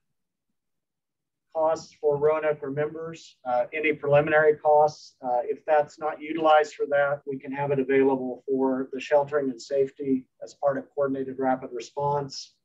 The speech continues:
Um, the, uh, grant writer position, um, again, we can, we can send out a contract, but I put in two thousand dollars just as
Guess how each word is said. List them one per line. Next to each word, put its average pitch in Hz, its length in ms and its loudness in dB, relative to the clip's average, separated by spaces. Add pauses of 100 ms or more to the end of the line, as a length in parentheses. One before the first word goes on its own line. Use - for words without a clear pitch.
(720)
Um, 139 520 4 (1500)
the, 143 380 2
uh, 135 400 2 (1200)
grant 165 280 2
writer 160 260 6
position, 156 800 -6 (120)
um, 131 380 0 (200)
again, 147 420 2
we 147 100 6
can, 139 340 2 (160)
we 139 140 -10
can 131 260 -8
send 156 360 0
out 139 300 4 (200)
a 120 160 -4
contract, 147 680 0
but 135 120 -4
I 135 100 0
put 165 240 -8
in 147 160 0
two 151 180 -6
thousand 147 440 4
dollars 139 500 0
just - 340 -14
as 135 240 -10